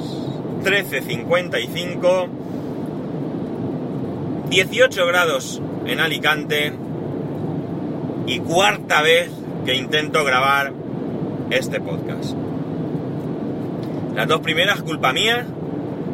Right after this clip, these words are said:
porque, mm, me han llamado a mi móvil personal, que es con el que grabo, y cuando te suena una llamada, Spreaker Studio no es capaz de pausar la grabación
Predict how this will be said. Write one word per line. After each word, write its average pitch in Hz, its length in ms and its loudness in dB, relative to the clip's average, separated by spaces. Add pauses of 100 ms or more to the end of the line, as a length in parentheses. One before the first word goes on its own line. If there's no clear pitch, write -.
(580)
porque, 127 1040 4
mm, - 1300 -4
me 139 120 6
han 156 120 6
llamado 151 280 6
a 139 80 4
mi 135 160 0
móvil 147 260 0
personal, 135 500 2
que 147 80 -2
es 131 100 -2
con 127 160 0
el 123 140 2
que 123 120 4
grabo, 165 360 4 (460)
y 202 220 2
cuando 151 380 2
te 127 120 0
suena 135 240 -2
una 151 160 0
llamada, 226 500 2 (280)
Spreaker - 420 0
Studio 180 400 2
no 151 180 2
es 160 100 -2
capaz 151 340 4
de 127 120 2
pausar 120 680 2
la 117 140 4
grabación 117 600 2